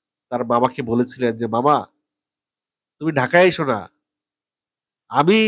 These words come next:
সামিরাকে ডিভোর্স করে কালকে সিলেটে আসতেছি, আইসা তোমার সব কিছু বলবো।" এই যে সালমান শাহর একটা কথা, এই কথার ভিতরে কিন্তু সব লুকিয়ে আছে,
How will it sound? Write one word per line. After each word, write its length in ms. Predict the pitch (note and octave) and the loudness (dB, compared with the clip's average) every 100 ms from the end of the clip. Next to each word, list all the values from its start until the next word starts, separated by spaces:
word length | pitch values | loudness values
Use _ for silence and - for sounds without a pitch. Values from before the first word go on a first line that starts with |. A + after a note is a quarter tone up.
| G3 E3+ | 0 0
সামিরাকে 420 | D3+ D3+ D3+ D3 C#3+ | 0 0 0 0 -2
ডিভোর্স 380 | C3 C3 C#3+ - | -2 0 0 0
করে 200 | C#3+ E3+ D3 | -2 0 0
কালকে 380 | B2+ B2 B2 C#3 | 0 -2 -2 -6
সিলেটে 360 | A#2+ C3 A#2+ A2+ | -6 -6 -4 -4
আসতেছি, 420 | G#2+ - A2 _ G2+ _ _ _ _ _ _ - | -6 -10 -20 _ -20 _ _ _ _ _ _ -10
আইসা 400 | B2+ B2+ F3 E3+ A2+ _ _ _ _ _ _ _ B2+ | -4 -2 4 4 2 _ _ _ _ _ _ _ -6
তোমার 160 | C3 | -4
সব 420 | B2+ D#3+ F#3 F#3+ F#3 - | -2 4 6 6 2 -4
কিছু 200 | B2 B2 | -14 -10
বলবো।" 320 | A2+ G#2+ G2+ - _ _ _ _ _ _ _ _ _ _ _ _ _ _ _ _ _ _ _ _ _ _ _ _ _ - | -10 -10 -14 -20 _ _ _ _ _ _ _ _ _ _ _ _ _ _ _ _ _ _ _ _ _ _ _ _ _ 2
এই 180 | A#3 A3+ | 4 6
যে 160 | G#3+ F#3+ G#3 | 4 4 4
সালমান 360 | F3+ F3 F3+ | 0 2 0
শাহর 240 | F3 F3 E3 | 2 0 0
একটা 240 | - D3 - | -2 -6 -2
কথা, 300 | B2+ B2+ B2+ A2 | -2 0 -2 -2
এই 120 | C#3 | -8
কথার 300 | - C3+ E3+ | -8 -6 -4
ভিতরে 260 | E3 E3+ F3 | -4 -4 -4
কিন্তু 220 | F3 E3+ | -8 -16
সব 440 | E3+ - A#3 A#3 A3+ - - | -12 2 4 6 2 -4 -14
লুকিয়ে 340 | D#3+ - D3 | -14 -6 -2
আছে, 240 | A#2+ - | -2 -4